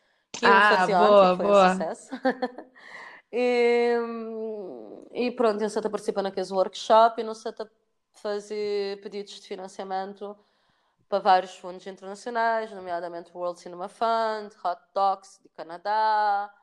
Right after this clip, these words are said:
Speaker 1: ah, O I F, que é
Speaker 2: Uhum.
Speaker 1: de francofonia, ah,
Speaker 2: Hum,
Speaker 1: e por
Speaker 2: então,
Speaker 1: aí adiante.
Speaker 2: tem teu coisas lá que sabem acontecer e, bom, nós não tá continua a seguir as aventuras. <laughs>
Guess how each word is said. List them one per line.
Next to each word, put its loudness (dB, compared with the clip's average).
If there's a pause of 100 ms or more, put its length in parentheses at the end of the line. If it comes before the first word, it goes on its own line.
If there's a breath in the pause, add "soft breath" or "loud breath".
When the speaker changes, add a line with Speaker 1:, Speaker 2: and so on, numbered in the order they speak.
(280)
Speaker 1:
ah, -6
O -10
I -20
F, -12
que -2 (180)
é 0
Speaker 2:
Uhum. 0
Speaker 1:
de -6
francofonia, -12 (460)
ah, 0
Speaker 2:
Hum, -4
Speaker 1:
e -10
por 2
Speaker 2:
então, 8
Speaker 1:
aí 6
adiante. -12
Speaker 2:
tem 8
teu 8
coisas 6
lá 10
que 4
sabem 8
acontecer 8
e, 8
bom, 8
nós 8
não 8
tá 8
continua 8
a 6
seguir 8
as 8
aventuras. 8
<laughs> 2